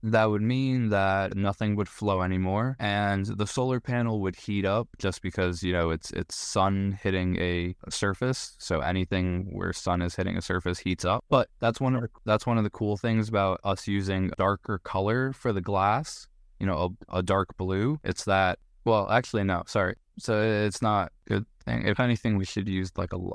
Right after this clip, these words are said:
well, no, you can't really use a lighter color. Forget it. That was, that was gonna be a different thing. If you use the lighter color for the glass, then it would allow for, you know, not as much heat to build up,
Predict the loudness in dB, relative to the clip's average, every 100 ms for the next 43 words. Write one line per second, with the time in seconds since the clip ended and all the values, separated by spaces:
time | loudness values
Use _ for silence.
0 | -4 -2 0 0 0 -4 -2 0 0 0
1 | 0 0 0 -2 -4 -4 -4 -6 -6 -4
2 | -6 -8 _ 0 2 2 -4 -14 -2 2
3 | 2 -2 0 0 2 2 2 0 -2 -2
4 | 0 -2 0 0 0 -2 -2 -2 -2 0
5 | 0 0 0 0 0 2 0 0 0 0
6 | 0 2 4 2 0 -8 -12 -4 0 2
7 | 2 2 0 0 0 0 2 0 -2 -2
8 | 0 0 -2 0 0 2 2 4 4 2
9 | -2 -2 -10 -4 -2 -2 -6 -2 2 2
10 | 4 2